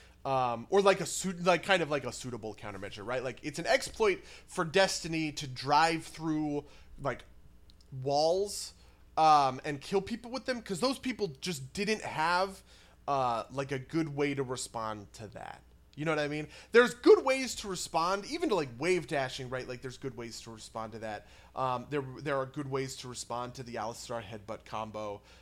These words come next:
uh, uh, and, um, uh, but I think kind of, like, there isn't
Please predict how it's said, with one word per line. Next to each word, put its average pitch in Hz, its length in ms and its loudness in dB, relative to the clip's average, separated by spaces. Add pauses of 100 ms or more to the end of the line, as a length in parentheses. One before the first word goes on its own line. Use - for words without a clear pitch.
uh, - 60 -10 (440)
uh, 104 340 -6 (120)
and, 127 460 -8
um, 101 460 -8 (760)
uh, 113 320 -8 (120)
but 202 120 2
I 214 80 6
think 233 240 -4
kind 226 160 0
of, 180 100 -2
like, 180 260 0
there 185 320 0
isn't 180 460 -2